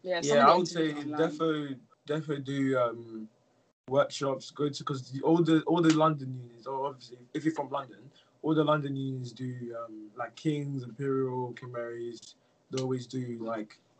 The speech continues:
Speaker 2: interview practice for medics and dent-, and dentists. So I would say definitely go to that. Um, speak to your friends as well.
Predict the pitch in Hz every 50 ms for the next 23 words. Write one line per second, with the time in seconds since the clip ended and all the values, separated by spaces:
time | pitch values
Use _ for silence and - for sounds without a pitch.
0 | _ - 127 135 123 - 120 113 113 - 120 107 107 - - - 110 113 117 110
1 | 107 104 - 110 110 110 110 110 - - - 107 104 104 110 113 113 - 104 101
2 | 110 - - _ _ _ _ _ _ _ _ _ _ _ - - - 147 143 143
3 | 143 139 127 123 120 - - - 127 131 139 135 131 - 135 123 123 120 117 117
4 | 117 110 - _ _ - 110 131 131 127 - 131 131 123 120 117 110 - 110 110
5 | 113 117 110 - _ _ - - - - _ _ 113 120 120 120 120 120 117 117
6 | 113 113 110 107 107 _ _ - _ _ _ _ - _ _ - - - 151 147
7 | 139 - - 131 120 - - 139 131 127 131 123 120 120 120 127 123 120 120 120
8 | 120 110 123